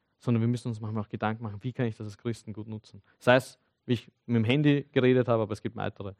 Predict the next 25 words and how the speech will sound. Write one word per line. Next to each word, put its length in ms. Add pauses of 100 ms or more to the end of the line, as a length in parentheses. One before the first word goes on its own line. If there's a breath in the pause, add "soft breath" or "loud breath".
(300)
Sei 140
es 60
mit 140
der 80
Musik 440
und 140
so 100
weiter. 340 (1800)
Aber 120
vergessen 460
wir 60
nicht, 220
das 100
bringt 200
uns 120
alles 320
nicht 180
zurück. 240 (460)
Und 120
der 80
tiefste 400
Wunsch 260
nach 100
Ewigkeit 420
und, 180